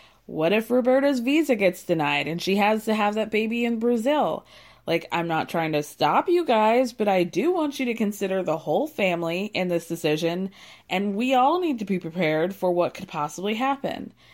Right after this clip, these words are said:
And Joel says, the only thing that concerns him is himself. <laughs> Well, thank you for joining the rest of the class, Joel. I think we all caught up on that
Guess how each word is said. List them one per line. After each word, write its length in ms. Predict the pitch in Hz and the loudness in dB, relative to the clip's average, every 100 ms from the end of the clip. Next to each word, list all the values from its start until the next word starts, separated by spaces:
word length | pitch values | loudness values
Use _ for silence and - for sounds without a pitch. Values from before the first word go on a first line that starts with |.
| - _ - | -20 _ -4
And 140 | 254 | 0
Joel 200 | 277 359 | 2 0
says, 500 | 370 269 247 240 - _ _ _ _ _ _ _ _ _ _ _ _ | 2 4 4 2 -4 _ _ _ _ _ _ _ _ _ _ _ _
the 160 | - 240 | 0 2
only 280 | 294 359 349 | 4 2 0
thing 220 | 294 277 | 2 2
that 140 | 262 | 0
concerns 520 | - 247 233 240 247 240 | 0 0 2 0 0 2
him 360 | 175 170 180 _ _ - | 2 0 -6 _ _ -8
is 200 | 190 185 | -4 2
himself. 720 | 240 226 254 254 170 185 - - | 2 2 4 4 4 -2 -10 -20
<laughs> 100 | - - _ _ _ _ _ _ _ _ _ _ _ _ _ _ _ _ _ _ - - - - | -20 -20 _ _ _ _ _ _ _ _ _ _ _ _ _ _ _ _ _ _ -12 -10 -6 0
Well, 180 | 359 | 2
thank 260 | 370 403 403 | 4 2 2
you 100 | 392 | 2
for 120 | 392 | 4
joining 340 | 311 339 339 330 | 4 4 4 4
the 80 | |
rest 260 | 320 311 320 | 6 4 4
of 80 | 302 | 0
the 80 | 294 | 2
class, 400 | 285 277 285 - | 6 6 6 4
Joel. 380 | 247 233 233 | 4 6 6
I 100 | 233 | 4
think 240 | 233 269 254 | 2 -2 -2
we 160 | 254 | 2
all 300 | 247 247 247 | 6 8 6
caught 280 | 240 240 240 | 4 4 6
up 240 | 233 233 233 | 6 4 2
on 120 | 220 | 2
that 280 | 208 208 | 2 2